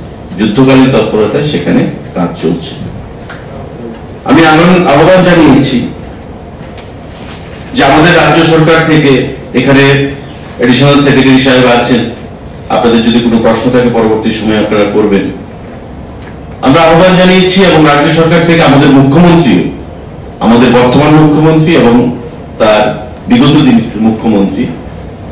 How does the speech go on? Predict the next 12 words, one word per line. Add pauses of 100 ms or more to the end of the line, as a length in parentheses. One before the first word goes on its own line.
(840)
দুজনের
তরফ (120)
থেকেই (180)
রেল
দপ্তরকে (480)
চিঠি
লিখে (1400)
পেচারথল, (220)
ধর্মনগর, (140)
কৈলাসহর (100)
রেল
লিংক,